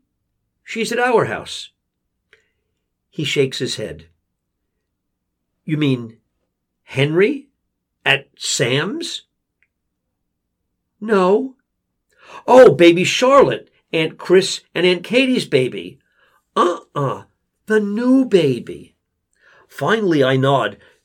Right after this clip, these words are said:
"You mean Uncle Kevin and Aunt Nicole's baby? It's not here yet, buddy. It'll be here soon." "Okay." I adjust the heat.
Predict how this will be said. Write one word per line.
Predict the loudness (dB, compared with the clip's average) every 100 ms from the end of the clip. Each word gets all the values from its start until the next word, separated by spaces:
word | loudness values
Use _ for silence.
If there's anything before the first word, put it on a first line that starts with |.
| _ _ _
"You | -4 -2
mean | -2 -2
Uncle | -2 -2 -6
Kevin | -6 -4 0 -2 -2
and | -4
Aunt | 0 0
Nicole's | -2 -8 0 6 6 4
baby? | 4 4 4 -8 -12 _ _ _ _
It's | -2 -2
not | -2 -4
here | -2 -4
yet, | 0 -2 -2
buddy. | -4 -4 -4 -6 -10 _ _ _ _ _ _ 2
It'll | 2 4
be | 2 4
here | 4 2
soon." | 0 0 -2 -6 -20 _ _ _ _ _ _ _ _ _ 4
"Okay." | 6 6 0 -4 -4 -8 -12 -20 _ _ _ _ _ _ _ _ _ _ _ _ _ _
I | 0
adjust | 0 0 0 0 0
the | -8
heat. | -8 -10 -14